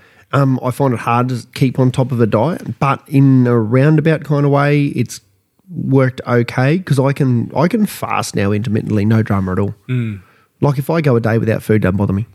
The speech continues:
Speaker 1: It's done, easy.
Speaker 2: Yep.
Speaker 1: You know, I spent most of the day on the water today and, and didn't eat stuff all while I was out there. Drank a lot of water and had an apple,
Speaker 2: Mm.
Speaker 1: and that was about it.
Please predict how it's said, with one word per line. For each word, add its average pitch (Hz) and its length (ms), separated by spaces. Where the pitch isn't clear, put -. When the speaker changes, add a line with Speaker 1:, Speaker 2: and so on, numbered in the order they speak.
Speaker 1:
It's - 220
done, 104 240
easy. 107 260
Speaker 2:
Yep. 107 260
Speaker 1:
You 120 80
know, 120 180
I 151 80
spent 117 200
most 113 180
of 107 40
the 110 60
day 107 200
on 101 80
the 107 80
water 113 260
today 110 400
and, 110 160
and 113 300
didn't 123 200
eat 113 160
stuff - 320
all 127 220
while 104 120
I - 20
was 98 120
out 98 140
there. 131 100
Drank 117 200
a 101 40
lot 98 120
of 92 80
water 113 260
and 104 80
had 107 120
an 104 60
apple, 110 280
Speaker 2:
Mm. 135 240
Speaker 1:
and - 20
that 180 140
was 170 100
about 156 200
it. 170 280